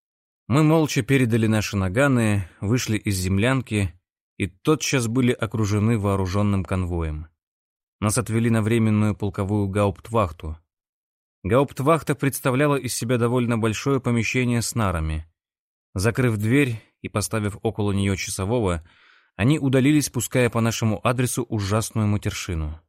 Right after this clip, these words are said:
Только теперь мы опомнились и поняли, что произошло с нами.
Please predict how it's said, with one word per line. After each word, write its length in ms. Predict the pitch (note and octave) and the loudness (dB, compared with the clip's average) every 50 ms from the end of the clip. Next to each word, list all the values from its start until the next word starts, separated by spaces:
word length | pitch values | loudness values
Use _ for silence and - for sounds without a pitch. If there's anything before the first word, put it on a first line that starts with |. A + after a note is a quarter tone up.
| _ _ _ _ _ _ _ _ _ _ _ _ _ _ _ _ _ _ | _ _ _ _ _ _ _ _ _ _ _ _ _ _ _ _ _ _
Только 260 | - A#2+ A2+ - B2 A2+ | -2 -2 0 0 0 0
теперь 320 | - A2+ - C#3 C3 A2+ | 0 0 2 2 2 2
мы 140 | G#2+ G#2 G2 | 2 2 0
опомнились 680 | F#2+ - A2+ A#2+ A#2 G#2 F#2+ F2+ F2 E2 - - - _ _ _ _ _ _ - | 0 0 0 0 2 2 0 0 -2 -4 -6 -10 -16 _ _ _ _ _ _ -4
и 80 | A2 | -4
поняли, 420 | - - A#2+ A#2 G#2+ G2 F2+ F2 F2 | -4 -2 0 0 2 2 0 0 -2
что 260 | - - - G#2+ F#2+ | -4 -4 -4 -6 -4
произошло 540 | - F#2+ F#2+ F#2 F2+ F#2+ F2 - - F2 E2 | -4 -4 -4 -2 -2 -4 -6 -6 -6 -6 -6
с 120 | - - | -6 -6
нами. 380 | E2+ D#2+ D#2 D2+ D2+ D#2+ D#2+ | -6 -6 -6 -6 -8 -10 -12